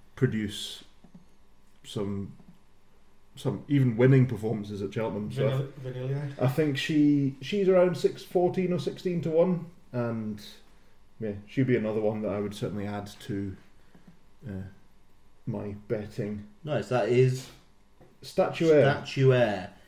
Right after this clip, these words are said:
Speaker 3: uh, who, as Ross says, around fourteen, you can actually get sixteen currently as we speak, but yes, Statuaire alongside the Martin Fagan pair. Uh,
Speaker 2: Oh.
Speaker 3: yeah, well, thank you. Uh, David Barnes,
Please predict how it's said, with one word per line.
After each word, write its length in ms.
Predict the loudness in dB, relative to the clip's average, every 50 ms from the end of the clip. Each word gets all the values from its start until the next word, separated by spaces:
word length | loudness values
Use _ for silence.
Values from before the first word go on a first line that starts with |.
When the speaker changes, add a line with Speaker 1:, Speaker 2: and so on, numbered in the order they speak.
| -20 -16 -10
Speaker 3:
uh, 200 | -4 -4 -2 -2
who, 400 | -2 -4 -2 -2 -2 0 0 -2 -2
as 160 | -2 0 0
Ross 140 | 0 0 0
says, 160 | -2 0 2
around 220 | 2 2 0 0
fourteen, 340 | 2 4 2 2 2 0 -4
you 100 | -2 0
can 120 | 0 0
actually 280 | 0 0 -4 -6 -4 -4
get 120 | -4 -2 -4
sixteen 680 | -6 -6 -2 -2 -2 -4 -4 -6 -2 -2 0 0 0
currently 300 | 0 0 0 0 0 0
as 80 | -2 -2
we 100 | -4 -8
speak, 360 | -12 -8 -6 -6 -6 -6 -6 -2
but 140 | 0 0
yes, 320 | 2 0 0 -2 -4 -10 -16 -20 -20 -20 -20 -20 -20 _
Statuaire 1000 | -16 -14 -8 0 2 2 2 2 0 0 0 2 4 4 4 6 6 4 4 0 -4 -10 -18 -20 -20 -20 -20 -20 _ _ -20 -20 -20 -20 -20 -14 -6
alongside 500 | -2 2 4 4 2 2 2 2 2 2
the 60 | 2 2
Martin 400 | 2 4 2 2 2 0 -2 -4
Fagan 420 | 0 0 0 2 2 0 -4 -6
pair. 640 | -6 -6 -2 2 4 6 6 6 6 4 2 0 -4 -8 -16 -20 _ _ _ _ _ _ -2
Uh, 280 | 0 2 2 2 0 -2 -10 -16 -18 -18
Speaker 2:
Oh. 100 | -18 -18 -20 -20 _ _ _ _ _ _ _ _ _ _ _ _ _ _ -4
Speaker 3:
yeah, 180 | -2 -2 -2 -2
well, 100 | -6 -8
thank 240 | -10 -10 -12 -12 -12
you. 100 | -12 -12 -12 -12 -10 -6
Uh, 180 | -2 0 0 0
David 340 | 0 0 2 2 2 4 4
Barnes, 480 | 4 4 4 2 0 -2 -6 -10 -14